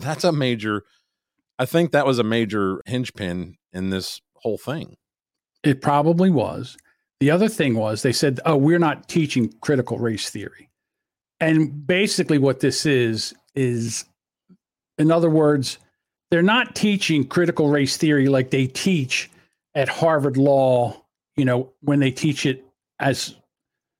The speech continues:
Speaker 2: as almost a counter to something else. But what they are doing is they're teaching kids to identify by race. And if you're a white kid, you know, that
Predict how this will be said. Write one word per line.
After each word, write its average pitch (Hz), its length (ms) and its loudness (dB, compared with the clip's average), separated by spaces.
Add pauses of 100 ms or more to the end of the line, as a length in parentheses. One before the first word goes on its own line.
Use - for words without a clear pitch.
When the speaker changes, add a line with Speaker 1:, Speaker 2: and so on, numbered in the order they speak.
(320)
Speaker 2:
as 151 160 0
almost 151 540 0
a 127 440 -2 (320)
counter 175 480 0
to 135 160 -4
something 123 400 -4
else. 110 360 -8 (540)
But 160 100 0
what 156 220 0
they 165 120 2
are 214 200 2
doing 127 560 -2
is 143 160 0
they're 143 120 2
teaching 185 500 0
kids 117 640 -4 (560)
to 151 320 2
identify 151 540 0
by 131 180 0
race. 123 600 -2 (220)
And 131 240 2
if - 160 -2
you're 143 140 2
a 123 60 2
white 165 380 0
kid, 120 440 0 (440)
you 143 100 0
know, 123 240 0
that 127 220 -2